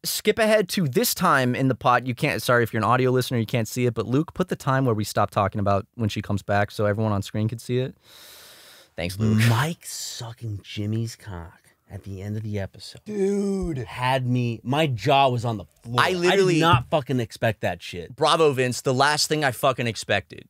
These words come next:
Speaker 1: You know, it's like with, with all the recent, like, deaths and stuff, I'm like, where are they fucking gonna take this? How's the transition gonna happen?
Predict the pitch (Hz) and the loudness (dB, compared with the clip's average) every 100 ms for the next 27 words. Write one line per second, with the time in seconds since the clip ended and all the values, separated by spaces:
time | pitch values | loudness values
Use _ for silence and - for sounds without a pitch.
0 | _ 123 113 107 107 - 117 101 120 127 | _ -2 2 2 -2 0 -2 0 -2 -2
1 | 113 127 151 139 139 - 113 104 110 117 | 2 2 2 0 -2 -4 -8 -4 0 0
2 | - - 107 - 101 98 - 110 113 110 | -2 -8 -8 -4 -2 -2 -4 -4 0 -2
3 | - _ 120 214 269 262 240 214 202 180 | -4 _ -2 -2 -2 -8 -6 -4 -4 -4
4 | 233 - - - 196 214 - 214 190 202 | -6 -6 -8 -2 0 -2 -2 -2 -2 -4
5 | 165 104 95 - | -4 -4 -4 -8